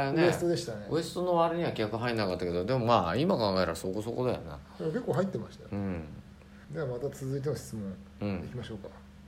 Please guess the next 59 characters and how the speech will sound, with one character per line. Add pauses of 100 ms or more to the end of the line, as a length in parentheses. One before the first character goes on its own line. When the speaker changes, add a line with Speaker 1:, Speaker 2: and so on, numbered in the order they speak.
(140)
Speaker 1:
う
ん。 (420)
Speaker 2:
え (280)
ー、
は
い。 (580)
え
ー、
雄
大
さ
ん、 (320)
森
上
さ
ん、
Speaker 1:
あ、
Speaker 2:
こ
ん
ば
ん
は。
Speaker 1:
こ
ん
ば
ん
は。 (420)
Speaker 2:
え
ー、
寝
酒
の
つ
ま
み
と
し
て
毎
回
旦
那
と
笑
い
な
が
ら
聞
い
て
ま
す。 (200)
Speaker 1:
う
ん。 (160)
あ、
い
い
ね。